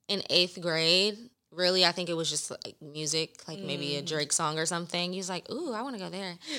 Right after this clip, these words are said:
Speaker 2: Period.
Speaker 1: And then in tenth grade, I had an English teacher. It's always the English teachers.
Speaker 2: Always.
Speaker 1: They're always the, like, pivotal, you know, bad bitches
Speaker 2: Mm-hmm, they
Speaker 1: in
Speaker 2: know.
Speaker 1: education. They be, they get it.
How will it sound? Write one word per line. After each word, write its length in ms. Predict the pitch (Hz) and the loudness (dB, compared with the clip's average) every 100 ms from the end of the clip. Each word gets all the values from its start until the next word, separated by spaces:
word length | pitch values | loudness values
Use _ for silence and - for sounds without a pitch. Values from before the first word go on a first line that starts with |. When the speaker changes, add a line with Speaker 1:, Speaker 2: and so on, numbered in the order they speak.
| - | -2
Speaker 2:
Period. 300 | 240 202 180 | 2 4 8
Speaker 1:
And 260 | 240 233 208 | 8 8 6
then 440 | 214 208 202 202 | 8 10 8 6
in 220 | - 196 | 4 2
tenth 320 | 196 233 233 - | 2 0 0 4
grade, 200 | 175 175 | 4 4
I 60 | |
had 160 | 190 180 | 2 2
an 80 | 156 | 2
English 320 | 170 165 - | -2 -2 -4
teacher. 320 | 165 165 156 | -2 -2 -2
It's 140 | - - | -2 0
always 300 | - 302 202 | 2 2 0
the 80 | 120 | -4
English 300 | 151 147 - | -4 -4 -4
teachers. 520 | - - - - - | -4 -8 -8 -4 -2
Speaker 2:
Always. 520 | 143 135 131 131 139 | 0 0 -2 -6 -2
Speaker 1:
They're 160 | 233 - | 0 2
always 380 | 269 285 277 | 4 4 2
the, 120 | 233 220 | 2 6
like, 300 | 208 180 - | 6 6 0
pivotal, 920 | 202 190 202 190 185 185 180 180 180 | -2 0 2 4 4 4 4 2 0
you 140 | 208 202 | -2 2
know, 360 | 190 185 180 | 4 4 2
bad 320 | 147 175 170 160 | 0 2 2 0
bitches 800 | 156 - - - - 196 190 | -2 -2 -6 -6 -4 -2 -2
Speaker 2:
Mm-hmm, 280 | 190 180 185 | -2 -6 -4
they 140 | 185 165 | -2 2
Speaker 1:
in 180 | 180 | 4
Speaker 2:
know. 40 | 147 | 4
Speaker 1:
education. 800 | 160 160 180 - - - - - | 0 0 -2 -2 -2 -6 -12 -2
They 120 | 214 | 0
be, 160 | 294 240 | 2 2
they 160 | 269 | 2
get 180 | 226 240 | 4 2
it. 240 | 160 147 | 2 0